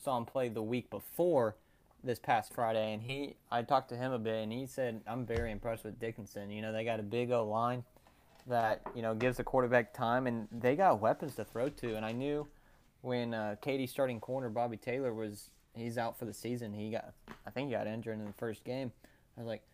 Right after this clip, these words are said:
"They're probably gonna be able to get some plays." But with that Katy defense, man, it's just,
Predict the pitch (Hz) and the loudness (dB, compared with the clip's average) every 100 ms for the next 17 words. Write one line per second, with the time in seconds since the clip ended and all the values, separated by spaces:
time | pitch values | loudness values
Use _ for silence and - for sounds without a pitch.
0 | _ _ - 131 233 208 180 165 165 143 | _ _ -4 0 0 0 2 4 4 2
1 | 151 - 110 - 135 156 120 - - - | -2 -4 -8 0 2 2 0 -6 -20 -20
2 | _ 120 120 117 110 - _ _ - 131 | _ 0 4 4 2 -4 _ _ -10 -2
3 | 135 185 190 185 170 139 113 135 - 113 | 2 4 4 2 0 2 2 0 0 -6
4 | - 113 113 113 117 123 - 135 - | -6 -4 -2 -2 -2 -4 -2 -2 -2